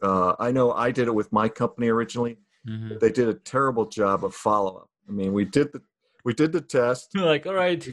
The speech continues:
Speaker 2: we're
Speaker 1: We
Speaker 2: done
Speaker 1: got
Speaker 2: with
Speaker 1: the
Speaker 2: that."
Speaker 1: five results, but we had,
Speaker 2: <laughs>
Speaker 1: we had no real clue as to, you know, how they interacted with the other strengths.
Speaker 2: Yeah.
Speaker 1: That,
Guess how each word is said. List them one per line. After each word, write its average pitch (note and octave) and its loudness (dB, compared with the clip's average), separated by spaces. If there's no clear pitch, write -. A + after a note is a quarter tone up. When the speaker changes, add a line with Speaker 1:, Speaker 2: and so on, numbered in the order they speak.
Speaker 2:
we're C3 0
Speaker 1:
We C#3 0
Speaker 2:
done F3+ 0
Speaker 1:
got - 0
Speaker 2:
with D#3+ -2
Speaker 1:
the F3+ -6
Speaker 2:
that." F3 2
Speaker 1:
five D#3+ 0
results, D3 -2
but F#3+ 0
we G#3 4
had, G3+ -2
Speaker 2:
<laughs> E3 -10
Speaker 1:
we G#3+ 2
had G#3 -2
no G#3+ 2
real F3+ 2
clue G3 0
as C3 0
to, B2 0
you D3+ 2
know, C#3 2
how D#3+ 2
they C#3 0
interacted C#3 0
with A2+ 0
the A2+ -6
other E3 2
strengths. F3 -6
Speaker 2:
Yeah. G#2 2
Speaker 1:
That, A#2+ 0